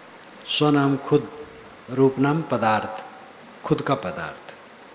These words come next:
खुद का पदार्थ क्या है? आत्मा, रूह, सोल, चेतन, उसी को ब्रह्म परमात्मा भी कहते हैं।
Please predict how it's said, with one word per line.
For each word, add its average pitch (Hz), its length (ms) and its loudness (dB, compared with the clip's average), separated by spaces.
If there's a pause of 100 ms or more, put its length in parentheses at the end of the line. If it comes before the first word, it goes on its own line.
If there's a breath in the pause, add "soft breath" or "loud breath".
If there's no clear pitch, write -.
(600)
खुद - 180 0
का 160 140 2
पदार्थ 151 480 0
क्या 156 140 0
है? 170 200 -4
आत्मा, 101 440 -6 (1500)
रूह, 127 340 2 (1300)
सोल, 120 460 -2 (520)
चेतन, 120 500 -2 (1080)
उसी 202 200 0
को 160 180 -2
ब्रह्म 139 300 0
परमात्मा 117 600 -2
भी 98 160 -8
कहते - 380 -12
हैं। - 140 -16